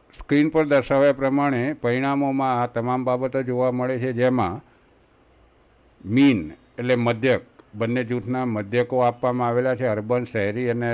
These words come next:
રૂરલ, ગ્રામ્ય, ગ્રામીણ વિસ્તારના શિક્ષકોના પ્રાપ્તાંકોના મધ્યક. ત્યારબાદ વિ-, વેરાયન્સ એટલે કે વિચરણ, બંનેના વિચરણ આપવામાં આવેલા છે.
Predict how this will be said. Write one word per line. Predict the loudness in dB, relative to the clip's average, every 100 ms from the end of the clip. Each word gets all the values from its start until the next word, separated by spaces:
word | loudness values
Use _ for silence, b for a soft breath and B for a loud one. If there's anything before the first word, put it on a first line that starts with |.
| -2
રૂરલ, | -2 -2 0 -2
ગ્રામ્ય, | -2 -4 -4 -4 -6 -6
ગ્રામીણ | -6 -4 -4 -4
વિસ્તારના | -6 -6 -4 -4
શિક્ષકોના | -6 -10 -8 -6 -4 -4
પ્રાપ્તાંકોના | -4 -6 -4 -6 -4 -4 -4
મધ્યક. | -4 -4 -6 -8 b b b b -2
ત્યારબાદ | 2 2 2 0 -2
વિ-, | -6 -4 -6 -10 -2
વેરાયન્સ | 2 2 2 0 -6
એટલે | -12 -6 -2
કે | -2
વિચરણ, | -2 -2 -2 -2
બંનેના | -2 -2 -2 -2 -2 -2
વિચરણ | -4 -2 -2 0
આપવામાં | -2 -2 -2 0 0
આવેલા | 0 0 -2
છે. | -2